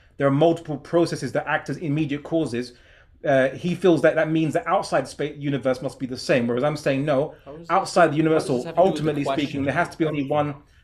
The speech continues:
Speaker 1: There only
Speaker 2: It's
Speaker 1: has to be
Speaker 2: not
Speaker 1: one,
Speaker 2: super
Speaker 1: uh, one
Speaker 2: obvious
Speaker 1: cause
Speaker 2: to me,
Speaker 1: within the
Speaker 2: uh, how that has to do
Speaker 1: contradiction.
Speaker 2: with the question,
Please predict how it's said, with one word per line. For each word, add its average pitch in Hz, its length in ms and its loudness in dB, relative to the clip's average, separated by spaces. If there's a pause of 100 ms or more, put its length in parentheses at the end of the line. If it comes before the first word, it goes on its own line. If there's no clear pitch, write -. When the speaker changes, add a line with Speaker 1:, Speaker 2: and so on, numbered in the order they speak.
Speaker 1:
There 143 100 -4
only 165 100 0
Speaker 2:
It's 170 120 0
Speaker 1:
has 185 80 -6
to 170 40 -4
be 151 40 -2
Speaker 2:
not 131 80 -2
Speaker 1:
one, 143 220 0
Speaker 2:
super 131 80 0
Speaker 1:
uh, - 20 -4
one 131 120 -2
Speaker 2:
obvious 135 380 -4
Speaker 1:
cause 139 180 -2
Speaker 2:
to - 40 -8
me, - 60 -8
Speaker 1:
within 123 220 -6
the 123 80 -10
Speaker 2:
uh, 123 160 -4
how 123 120 -8
that 135 160 -4
has - 100 -10
to 120 60 -8
do - 0 -
Speaker 1:
contradiction. 123 180 -10
Speaker 2:
with 120 80 -12
the - 60 -18
question, 107 360 -14